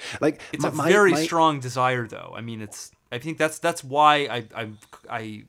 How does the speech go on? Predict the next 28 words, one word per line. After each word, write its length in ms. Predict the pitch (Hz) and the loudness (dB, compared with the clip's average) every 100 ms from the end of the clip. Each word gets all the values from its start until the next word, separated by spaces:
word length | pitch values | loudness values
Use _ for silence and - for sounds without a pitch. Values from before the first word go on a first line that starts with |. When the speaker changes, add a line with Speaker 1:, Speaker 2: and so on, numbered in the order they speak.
| _ _ - | _ _ -20
Speaker 2:
have 200 | 110 101 - | -18 -18 -20
cl-, 120 | 78 | -18
like, 300 | 113 107 _ _ _ _ 123 | -16 -16 _ _ _ _ _
complicated 460 | - 127 117 110 104 | -12 -10 -10 -12 -12
feelings 340 | - 110 107 - | -14 -14 -14 -14
about 220 | - - | -16 -16
it. 80 | - | -20
Is 120 | - | -20
it 40 | 107 | -16
just 240 | 110 - _ _ _ _ | -16 -18 _ _ _ _
usually 440 | 120 135 175 185 170 | -12 -10 -8 -6 -6
desires 500 | 143 127 131 131 123 | -6 -2 0 0 -4
that 200 | 120 - | -8 -10
strong 600 | - - 117 110 104 98 _ | -12 -8 -6 -6 -8 -14 _
are, 320 | 107 98 98 _ _ _ _ _ _ _ _ | -14 -14 -16 _ _ _ _ _ _ _ _
um, 400 | 95 98 - 107 _ _ | -16 -16 -18 -20 _ _
they 120 | 113 | -14
need 180 | 113 127 | -10 -8
a 40 | 123 | -8
little 200 | 120 123 | -8 -10
bit 100 | 104 | -12
of 120 | 90 | -16
work 460 | 151 143 - _ _ _ _ _ _ | -16 -16 -16 _ _ _ _ _ _
to 200 | 104 - _ _ _ _ | -18 -18 _ _ _ _
Speaker 1:
Yeah. 160 | 107 92 87 | -8 -8 -8
Speaker 2:
to 80 | - | -16
integrate. 640 | 104 104 - - 208 - | -16 -16 -12 0 2 2
<laughs> 60 | - | -2